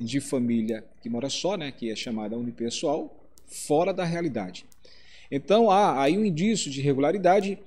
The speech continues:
e o recadastramento com certeza vai nos dar segurança pra quem tiver irregular sair. Ou seja, o recadastramento vai acontecer, tá? "Ô Alex, mas eu já fiz minha atualização faz três meses, eu vou fazer de novo." Bem,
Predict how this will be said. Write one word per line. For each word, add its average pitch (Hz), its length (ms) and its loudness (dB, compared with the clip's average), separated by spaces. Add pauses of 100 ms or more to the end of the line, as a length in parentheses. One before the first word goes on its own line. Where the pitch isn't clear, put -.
(440)
e 170 80 -2
o 185 40 6
recadastramento 160 920 0
com 185 100 -6
certeza 151 500 0
vai 147 220 2
nos 139 180 -4
dar 143 100 2
segurança 139 520 -2
pra 131 160 -4
quem 147 120 -8
tiver 135 300 -4
irregular 143 420 2
sair. 143 540 0 (760)
Ou - 140 2
seja, 110 320 0
o 110 40 -4
recadastramento 160 800 -2
vai 151 300 2
acontecer, 170 640 -6 (260)
tá? 135 300 -6
"Ô 202 100 -4
Alex, 175 260 -2
mas 175 180 -6
eu 190 80 -8
já 175 160 -6
fiz 160 240 -10
minha 160 100 -6
atualização 143 800 -4 (360)
faz 139 200 -4
três 185 320 2
meses, 131 340 2
eu 156 60 2
vou 147 100 -6
fazer 185 260 2
de 170 80 -4
novo." 196 260 2 (400)
Bem, 135 300 0